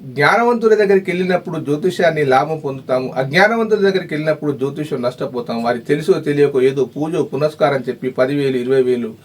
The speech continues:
లబ్ధి పొందుతారు. నేను ముఖ్యంగా చెప్తున్నాను, మీకు ఏదైనా జాతక సమస్యలు ఉంటే ఖచ్చితంగా date of birth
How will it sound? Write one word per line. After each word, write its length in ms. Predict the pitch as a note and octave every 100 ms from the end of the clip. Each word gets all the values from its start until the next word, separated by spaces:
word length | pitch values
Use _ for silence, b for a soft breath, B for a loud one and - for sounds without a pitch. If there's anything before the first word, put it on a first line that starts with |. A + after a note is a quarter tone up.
| b b B2+
లబ్ధి 260 | B2 C3
పొందుతారు. 640 | A2+ G#2 F#2+ E2 - _ b b b b b C3
నేను 180 | F3 G3 F3
ముఖ్యంగా 360 | A3+ A3+ A3 -
చెప్తున్నాను, 440 | D#3+ - C3 A2 G2 C3
మీకు 200 | G3 G#3 G#3
ఏదైనా 260 | G#3 G#3 D#3
జాతక 280 | D3+ F#3 G3+ G3
సమస్యలు 380 | F3 D#3 D3+ C3+
ఉంటే 200 | C#3 - - - B B B B -
ఖచ్చితంగా 600 | - - A3+ A3+ G3+ G#3 G3+ - B2
date 220 | D#3 F#3+ G3+
of 80 | F#3+
birth 240 | F#3+ -